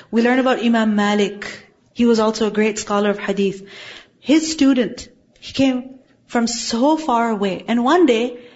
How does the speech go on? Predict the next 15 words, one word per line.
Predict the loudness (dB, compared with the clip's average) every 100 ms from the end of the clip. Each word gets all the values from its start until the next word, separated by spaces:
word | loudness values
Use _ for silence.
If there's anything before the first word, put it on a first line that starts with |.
| -20 _ _
when | -2
Imam | 0 0 0
Malik | 2 2 2
was | -2
teaching, | 0 0 0 -4 -6 -12 -20 -6
what | -4 0
happened? | 0 -2 -2 -6 -8 -6
This | -4
is | 0
in | 0
Medina. | 0 0 -2 -2 -6 -12 _ _ _ _ _ _ _ -10
All | -4
right, | -4 -4
what | -6 -2
happened? | -2 -2 -4 -8